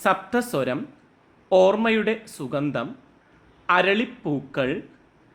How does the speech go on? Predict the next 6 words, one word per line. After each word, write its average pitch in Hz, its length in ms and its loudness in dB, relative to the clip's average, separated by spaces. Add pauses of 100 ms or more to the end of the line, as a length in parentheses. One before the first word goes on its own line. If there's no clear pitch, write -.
(520)
മരുഭൂമിയുടെ 196 800 4 (240)
കിനാവുകൾ 135 580 -2 (220)
എന്നിവയാണ്. 110 540 -6 (1160)
കേരള 151 240 4 (100)
സാഹിത്യ 151 400 0
അക്കാദമി 143 360 -2